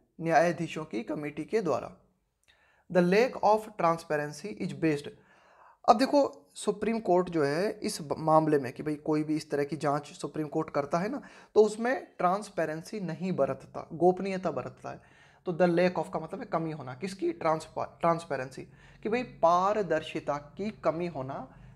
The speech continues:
क्यों है, ये आधारित है, is based on a two thousand three judgment of the apex court। अपेक्स का मतलब होता है उच्चतम,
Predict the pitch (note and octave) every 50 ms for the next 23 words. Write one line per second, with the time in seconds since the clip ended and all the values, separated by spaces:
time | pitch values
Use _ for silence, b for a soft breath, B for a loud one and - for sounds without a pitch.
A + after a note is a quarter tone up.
0 | B - - A3+ A3+ G#3+ A3+ A#3+ A#3+ A3+ A3+ A3 E3 E3+ E3 D#3 E3+ F3 F3+ F3
1 | F3+ - C#3 - - E3+ D3+ C#3 C#3 D#3+ E3+ F3 - D#3 D#3 F#3+ G#3 G3+ B B
2 | B B B B B - F#3+ F#3 F#3+ - C4 C4+ C4+ - - G3+ F#3+ F3+ G3 G3+
3 | G3+ G3+ - A#3 A3 F#3 F3+ E3 D3 D3 D#3+ E3+ F3 - - D#3 - F3 F3+ F#3
4 | - D3 D3+ - C#3+ C#3+ - - C#3+ C3 - B B B B B B B B -
5 | F#3 F#3+ A#3 A#3+ A#3 A#3 - A3 G3 F#3 F3+ F#3+ F3+ E3 C#3+ - - D3+ F#3+ A3
6 | A3 - F3+ F#3 - - E3+ - C#3+ B2+